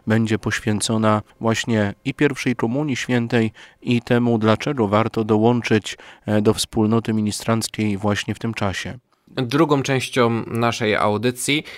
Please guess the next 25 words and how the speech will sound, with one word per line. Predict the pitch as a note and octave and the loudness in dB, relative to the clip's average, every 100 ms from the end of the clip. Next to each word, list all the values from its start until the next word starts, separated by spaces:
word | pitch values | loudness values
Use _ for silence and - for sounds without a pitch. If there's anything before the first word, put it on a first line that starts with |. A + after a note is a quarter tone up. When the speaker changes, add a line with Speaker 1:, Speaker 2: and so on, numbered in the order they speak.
| - | -2
Speaker 2:
ponieważ | B2+ C3 A#2+ A#2 | 0 2 2 0
rozpoczyna | A2+ A#2+ B2+ - A#2+ - B2 A2 | 0 0 -2 -4 -4 0 2 2
się | G2+ A2 G#2+ - | 0 0 0 -2
czerwiec, | A2+ B2 A#2+ A#2 A2 - - | -2 0 2 2 0 -6 -2
a | A2+ | -2
więc, | A2+ A2 G#2+ - | 0 -2 -2 -4
e, | G#2 | -4
procesje | G2+ A#2 A2 - A2 - A2 G#2+ | -2 0 0 -2 -2 0 2 2
Bożego | G2 A2+ C3+ A#2 A2+ A2 | 2 2 2 2 0 0
Ciała, | G2+ - D3 C#3 C3 - _ | -2 0 2 2 0 -8 _
e, | G#2+ - | -4 0
omówimy | D3+ D#3+ C3 A2 A#2 A2+ G#2+ - _ | 0 2 0 0 2 2 0 -4 _
poszczególne | - B2 - G#2 A2 G#2 G#2 G#2 - _ _ | -4 -4 -2 0 2 2 2 0 -4 _ _
procesje | A#2+ A#2 G2 - D#2 - _ - | 0 0 -2 -4 -4 -6 _ -4
i | D#3 | -2
opowiemy | - A#2 A#2 G#2 G#2 G2+ | 0 0 0 0 0 -2
trochę | - G2 G2+ | -6 -4 -4
o | G2 | -4
nich. | G2 F#2 - _ _ | -6 -10 -16 _ _
Przypominam, | - - E3 D3+ C3+ A#2+ | -4 0 2 2 2 0
gościmy | A#2+ B2+ - C3+ A#2+ | -2 -4 -2 0 0
dzisiaj | A2 - A2+ | -2 -2 0
ministrantów | G#2+ G#2+ G#2 - A2 G#2 G2+ | 0 -2 -2 -4 -4 -4 -8
z | G2+ | -6
Burzenina. | G#2 D#3 B2 C#3 C#3 | 0 0 2 0 -2